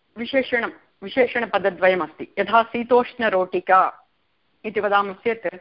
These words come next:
तत्र शीत अपि च उष्ण पदद्वयमपि विशेषणम्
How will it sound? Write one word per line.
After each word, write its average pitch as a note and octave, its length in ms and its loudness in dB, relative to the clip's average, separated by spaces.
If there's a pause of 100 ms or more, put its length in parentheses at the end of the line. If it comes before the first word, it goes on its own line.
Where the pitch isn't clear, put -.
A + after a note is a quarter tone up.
(260)
तत्र G3+ 240 0
शीत C4 400 0
अपि D4+ 460 0
च G#3+ 120 -10
उष्ण G#3 420 -6 (260)
पदद्वयमपि G#3 920 -2 (1600)
विशेषणम् G#3+ 480 2